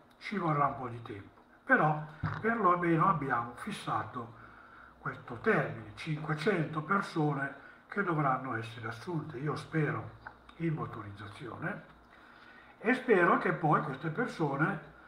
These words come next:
e qui torniamo a uno dei temi che ci accade, che abbiamo ripetuto all'infinito, spero che poi queste persone facciano il corso di abilitazione, superino gli esami e vengano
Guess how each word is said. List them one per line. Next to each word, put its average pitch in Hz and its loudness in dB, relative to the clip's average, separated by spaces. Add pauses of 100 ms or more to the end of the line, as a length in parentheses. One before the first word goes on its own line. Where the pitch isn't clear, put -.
(300)
e 110 -18
qui 214 -8
torniamo 151 2
a - 0
uno 202 0
dei 139 0
temi 170 -2
che - -6
ci 127 -10
accade, 117 0
che 113 -10
abbiamo 147 -4
ripetuto 127 -6
all'infinito, 139 -6 (420)
spero 233 2
che 156 0
poi 202 2
queste 151 -4
persone 214 0 (800)
facciano 156 8
il 123 -4
corso 180 0
di 160 4
abilitazione, 196 2
superino 160 -2
gli 185 -2
esami 131 -4 (380)
e 165 -6
vengano 135 -4